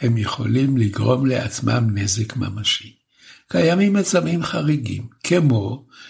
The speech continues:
לאחר אשפוז או לאחר ניתוח, שהם דורשים תמיכה, עזרה והשגחה,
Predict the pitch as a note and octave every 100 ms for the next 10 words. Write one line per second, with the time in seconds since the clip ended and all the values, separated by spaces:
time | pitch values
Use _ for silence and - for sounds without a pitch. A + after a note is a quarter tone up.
0 | - D3+ D3+ C3+ - E3+ D3+ B2+ - -
1 | A2 G#2 G#2 A#2+ - C3+ D3 C#3 B2 D3
2 | C#3 C#3+ C3+ - A2+ - - - _ -
3 | - - - _ - - C#3+ E3+ F3+ -
4 | A#2+ A#2 A#2+ - C#3 C#3+ D3+ D3+ A2+ A2+
5 | - - D3 D#3 F3 - _ _ A2 G#2+
6 | A2 B2+ C3 C3+ B2 A#2 A#2 A#2 - A2
7 | - - C#3 E3+